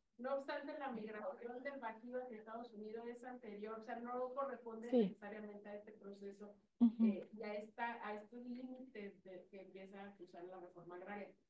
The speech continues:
Speaker 1: sino hay una migración desde antes de
Speaker 2: Histórica.
Speaker 1: ese
Speaker 2: Ujú, sí, sí es cierto. Sí,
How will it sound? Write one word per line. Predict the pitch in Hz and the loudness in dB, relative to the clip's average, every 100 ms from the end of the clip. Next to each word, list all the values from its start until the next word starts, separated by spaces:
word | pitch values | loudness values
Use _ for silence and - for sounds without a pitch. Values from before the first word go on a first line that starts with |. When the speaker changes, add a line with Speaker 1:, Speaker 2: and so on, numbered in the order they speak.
| - | -8
Speaker 1:
sino | 208 202 190 - - | -4 -2 -2 -6 -8
hay | 196 214 233 | -6 -4 -4
una | 262 254 | -4 -4
migración | 208 202 190 - 202 208 | -4 -4 -6 -4 -4 -4
desde | - - | -6 -6
antes | - | 10
de | 247 | 12
Speaker 2:
Histórica. | 240 - 254 226 208 196 185 - - | 12 12 12 12 12 8 6 4 12
Speaker 1:
ese | 262 | 12
Speaker 2:
Ujú, | 247 247 226 - | 12 12 12 12
sí, | 262 | 12
sí | 240 269 | 12 12
es | 254 | 12
cierto. | 247 240 208 - - - - - | 12 12 12 4 -6 -12 -10 6
Sí, | - 311 294 - | 12 12 12 12